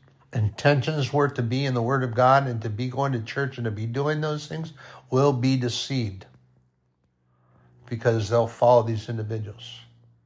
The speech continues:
So be cautious, brother and sister. Wait on him.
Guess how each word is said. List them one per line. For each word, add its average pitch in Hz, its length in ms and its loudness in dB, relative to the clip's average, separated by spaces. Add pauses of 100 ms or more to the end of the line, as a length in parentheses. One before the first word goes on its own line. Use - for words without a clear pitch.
(720)
So - 160 -6
be 117 140 -2
cautious, 117 420 2
brother 107 240 -6
and 101 120 -10
sister. 113 320 -12
Wait 120 260 -4
on 117 180 -2
him. 98 200 -10